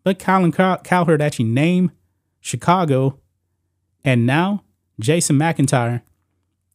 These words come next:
is catching heat and being called racist because of his response to Colin Cowherd. Look at this, guys. Jason McIntyre spins up outrage mob by comparing Chicago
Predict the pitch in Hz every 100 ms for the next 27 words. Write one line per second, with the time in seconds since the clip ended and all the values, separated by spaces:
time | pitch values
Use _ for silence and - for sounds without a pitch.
0 | - 131 - 147 131 107 185 214 - 143
1 | 143 - 151 117 135 185 - 139 - -
2 | _ _ _ _ 139 170 135 127 175 165
3 | 123 - - 208 151 - - 160 156 151
4 | 180 160 107 - _ _ _ _ _ _
5 | _ _ - 220 180 143 160 175 180 -
6 | _ _ _ _ _ _ _ _ _ _
7 | _ 117 190 208 190 170 185 175 139 147
8 | 135 131 - - 170 170 170 - 156 147
9 | - 170 202 156 147 139 127 127 131 139
10 | - _ _ _ 131 139 - 131 - 170
11 | 170 175 175 - 123 - 170 175 156 107
12 | -